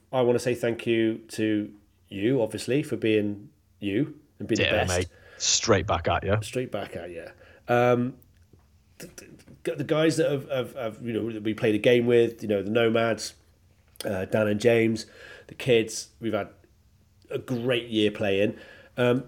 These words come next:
Speaker 1: but really, I really wanna just say thank you to everyone who's interacted with us.
Speaker 2: Yeah, on Twitter and all that kind of stuff and
Speaker 1: Yeah,
Speaker 2: everything,
Speaker 1: just
Speaker 2: ev-, all the media platforms.
Speaker 1: Just enjoyed it. I enjoyed listening to people. I've enjoyed talking to people.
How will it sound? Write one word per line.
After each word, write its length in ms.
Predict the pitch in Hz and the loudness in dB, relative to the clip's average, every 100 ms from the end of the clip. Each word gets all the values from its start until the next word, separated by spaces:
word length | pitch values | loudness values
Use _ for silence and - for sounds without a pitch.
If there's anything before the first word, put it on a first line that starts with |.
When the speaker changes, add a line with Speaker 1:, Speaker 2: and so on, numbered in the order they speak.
| - | -8
Speaker 1:
but 80 | 135 123 | -4 0
really, 300 | 208 160 92 | 2 0 -4
I 80 | |
really 220 | 117 175 214 | -4 -2 0
wanna 180 | 180 | -2
just 180 | - 123 | -2 -6
say 120 | 120 104 | -6 -6
thank 260 | 110 110 | -6 -6
you 60 | 113 | -6
to 120 | 123 | -4
everyone 260 | 107 113 110 | -2 -2 0
who's 360 | 117 113 110 - | 0 0 -4 -2
interacted 680 | 143 143 143 143 156 - 156 | 0 0 2 0 0 -2 -2
with 120 | 156 | 2
us. 340 | 175 175 - - _ _ _ _ _ _ - - - - - | 0 -2 -8 -16 _ _ _ _ _ _ -20 -20 -20 0 10
Speaker 2:
Yeah, 220 | 131 127 | 12 12
on 160 | 131 | 10
Twitter 680 | 127 151 143 135 131 131 127 | 8 6 8 8 8 8 8
and 100 | 120 | 6
all 140 | 123 120 | 8 10
that 200 | 113 113 | 8 6
kind 120 | 120 | 2
of 80 | 107 | 4
stuff 400 | 98 110 107 - | 10 10 10 8
and 220 | 107 101 | 4 6
Speaker 1:
Yeah, 60 | 98 | 6
Speaker 2:
everything, 400 | 113 110 101 107 | 6 4 4 0
Speaker 1:
just 120 | - | 2
Speaker 2:
ev-, 120 | 120 | 4
all 120 | 139 123 | 6 8
the 60 | |
media 240 | 113 107 101 | 8 6 8
platforms. 640 | 104 - 107 98 95 151 | 6 8 8 8 4 0
Speaker 1:
Just 160 | 202 | 0
enjoyed 360 | 185 143 180 196 | 0 4 6 6
it. 120 | 107 | 2
I 20 | |
enjoyed 460 | 117 120 160 156 - | -2 2 4 4 0
listening 400 | 135 139 151 139 | -4 -4 0 0
to 80 | 131 | -2
people. 380 | 120 123 127 117 | -4 -4 -2 -4
I've 80 | 101 | -6
enjoyed 380 | 101 110 104 - | -8 -6 -6 2
talking 280 | 143 139 | 2 2
to 80 | 135 | 0
people. 600 | 139 120 127 123 117 120 | -2 -2 -2 0 -2 -4